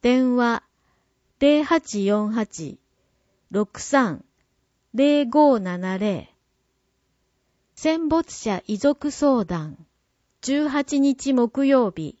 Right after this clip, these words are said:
八月一日木曜日、十三時から十六時。サンシープラザ四階。社会福祉協議会。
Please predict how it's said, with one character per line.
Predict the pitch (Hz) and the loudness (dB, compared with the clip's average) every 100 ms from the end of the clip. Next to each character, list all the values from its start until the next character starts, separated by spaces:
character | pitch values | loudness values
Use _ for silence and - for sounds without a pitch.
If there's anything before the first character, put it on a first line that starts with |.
| _ _ _ _ _ _ _ | _ _ _ _ _ _ _
八 | - 254 294 | -6 -4 -2
月 | 294 294 - | 0 0 -2
一 | - 285 277 | -6 -2 0
日 | 277 262 262 247 | 2 0 0 -2
木 | 190 185 233 | -4 -4 0
曜 | 240 202 - | 0 0 -4
日、 | - - _ _ _ _ _ _ _ _ _ - | -12 -16 _ _ _ _ _ _ _ _ _ -6
十 | 285 320 | 0 2
三 | 320 349 330 285 | 2 2 2 2
時 | 196 | -2
か | - 180 | -4 -4
ら | 165 | -4
十 | 156 240 254 | -2 0 2
六 | 233 233 - 226 | 2 0 -2 -6
時。 | 160 147 _ _ _ _ _ _ _ _ _ _ _ | -6 -12 _ _ _ _ _ _ _ _ _ _ _
サ | - 269 285 | -2 2 4
ン | 302 | 2
シ | - 302 | 2 0
ー | 302 | 2
プ | 302 | 0
ラ | 269 220 | 2 0
ザ | 185 | -2
四 | 170 196 202 | -2 -2 -4
階。 | 190 190 185 175 - _ _ _ _ _ _ _ _ _ - | -8 -6 -6 -6 -12 _ _ _ _ _ _ _ _ _ -8
社 | - 247 | -4 0
会 | 302 302 311 | 2 2 0
福 | - 302 | -2 -4
祉 | - - | -4 0
協 | 285 277 | 4 4
議 | 262 269 | 4 -2
会。 | 202 170 139 | -4 -6 -8